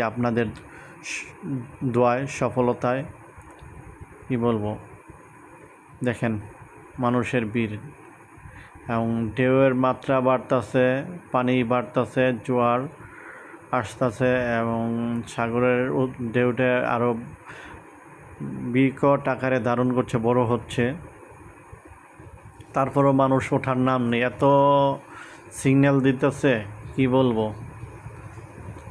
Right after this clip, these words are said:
কেউ কোনো তোয়াক্কাই করছে না,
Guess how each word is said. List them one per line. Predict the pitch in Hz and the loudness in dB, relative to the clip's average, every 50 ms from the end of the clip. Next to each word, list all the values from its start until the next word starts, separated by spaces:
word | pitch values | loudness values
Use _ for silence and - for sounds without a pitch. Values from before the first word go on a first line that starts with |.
| - - - - - - - | -16 -16 -18 -18 -16 -16 -6
কেউ | - 139 139 143 143 143 143 143 147 123 - - - - - | 0 2 4 6 6 6 4 4 2 -2 -8 -12 -14 -12 -2
কোনো | - 147 139 135 131 120 | 0 2 4 4 2 2
তোয়াক্কাই | - - 147 143 143 - 156 143 135 117 | 2 2 2 2 2 0 0 2 2 2
করছে | 131 131 123 - - 131 | 2 2 0 0 -2 -2
না, | 117 113 | 0 0